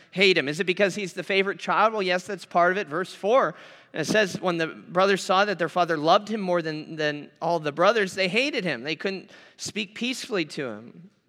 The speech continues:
That's part of it. But, you know, Joseph's own personality is not helping anything here.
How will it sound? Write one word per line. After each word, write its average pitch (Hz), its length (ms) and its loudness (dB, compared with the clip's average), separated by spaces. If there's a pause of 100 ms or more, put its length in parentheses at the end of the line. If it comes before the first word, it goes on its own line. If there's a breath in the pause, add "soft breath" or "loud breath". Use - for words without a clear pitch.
(560)
That's 170 220 -2
part 220 280 4
of 185 60 -4
it. 120 140 -6 (340 loud breath)
But, 233 80 -4
you 262 80 -4
know, 226 120 0
Joseph's 220 440 -2
own 180 240 0
personality 147 720 -2
is 127 100 -10
not 139 200 -6
helping 120 380 -10
anything 107 480 -12
here. 120 360 -18